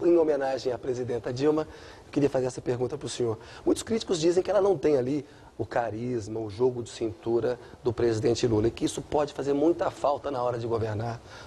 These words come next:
porque a gente sabe que Brasília é uma selva, o senhor é um empresário importante, tem que lidar com interesses políticos e econômicos o tempo inteiro. O que que o senhor acha desse aspecto, eh, da Dilma, que ela não teria, eh, eh, essas qualidades que o Lula tem?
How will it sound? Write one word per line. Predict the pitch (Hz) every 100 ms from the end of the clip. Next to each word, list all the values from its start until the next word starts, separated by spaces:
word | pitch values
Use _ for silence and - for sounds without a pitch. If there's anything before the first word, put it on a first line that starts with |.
| -
porque | 123
a | 123
gente | 123
sabe | - 120
que | 135
Brasília | 131 117 104 113 117 131 - - -
é | 131
uma | 135 131
selva, | - 120 113 113 123 - -
o | -
senhor | - 139
é |
um | 147
empresário | 120 120 113 117
importante, | 110 113 120 131 - - -
tem | - 165
que | 165 139
lidar | 113 123 127
com | 127
interesses | 123 127 123 120
políticos | - 117 120 - 120
e |
econômicos | 123 120 120 123 123 123
o | 113
tempo | 139 147
inteiro. | 127 113 110 - -
O | -
que | -
que |
o |
senhor | - 202
acha | -
desse | 151 -
aspecto, | 123 - 135 - 123 - - - -
eh, | 117 117
da | 120
Dilma, | 110 104 107
que | 101
ela | 123
não | 123
teria, | 120 113 120 117
eh, | - 107 107
eh, | 110 104
essas | - -
qualidades | - 127 107 120 117
que | -
o | 117
Lula | 117
tem? | 110 101